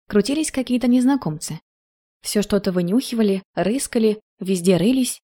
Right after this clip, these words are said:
Стоило представить, как ищейки Грейстока суют свой нос в личные вещи моих родителей, и меня брала такая злость, что даже в глазах темнело.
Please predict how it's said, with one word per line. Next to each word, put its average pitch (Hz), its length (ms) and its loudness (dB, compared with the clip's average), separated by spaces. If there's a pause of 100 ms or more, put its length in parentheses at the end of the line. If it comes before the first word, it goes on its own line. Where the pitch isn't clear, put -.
(520)
Стоило 226 380 2
представить, 220 560 0
как 185 180 -2
ищейки 208 360 2
Грейстока 185 560 2
суют 196 240 0
свой - 180 2
нос 196 220 2
в - 60 -10
личные 202 360 2
вещи 185 300 -2
моих 185 240 -2
родителей, 196 580 -2 (220)
и 220 100 2
меня 214 240 6
брала 208 300 6
такая 220 420 4
злость, 185 460 -2
что - 160 -6
даже 233 240 2
в 220 40 -4
глазах 240 380 2
темнело. 165 460 -6